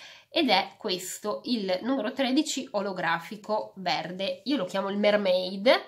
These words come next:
perché c'ho una cialdina della Essence che non è proprio così, eh, questo è proprio più sul verde, l'altro è un po' più sul verde acqua, un po' più diverso,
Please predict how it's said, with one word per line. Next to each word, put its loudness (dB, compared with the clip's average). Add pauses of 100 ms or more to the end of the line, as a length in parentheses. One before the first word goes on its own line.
(340)
perché 2
c'ho 4
una 2
cialdina 2
della 2
Essence -4
che -2
non 2
è 2
proprio -8
così, -6
eh, 2
questo -6
è 0
proprio -10
più -12
sul -10
verde, -2
l'altro -4
è -8
un -16
po' -10
più -10
sul -10 (320)
verde -2
acqua, 0
un -16 (160)
po' -8
più -10
diverso, -6